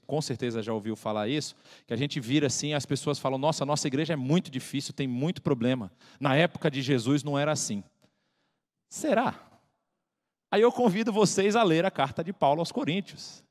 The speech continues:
E aí vocês vão descobrir que problema em igreja não surgiu na década passada. Isso já tem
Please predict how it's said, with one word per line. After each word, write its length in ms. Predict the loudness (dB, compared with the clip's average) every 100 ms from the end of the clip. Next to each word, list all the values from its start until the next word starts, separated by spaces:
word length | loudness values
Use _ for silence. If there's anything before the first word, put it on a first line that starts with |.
| _ 2
E 60 |
aí 80 | 2
vocês 280 | 4 2 0
vão 120 | 0
descobrir 440 | -4 -4 2 2 2
que 120 | -2
problema 540 | 0 0 0 0 0
em 60 | 0
igreja 440 | 2 2 2 0
não 180 | 0 -2
surgiu 460 | 0 0 2 0 2
na 160 | 2
década 400 | 2 2 2 0
passada. 540 | 0 -2 -2 -4 -8 -18 _ _ _ _ _ _
Isso 240 | -4 -2 2
já 140 | 2
tem 280 | 2 -4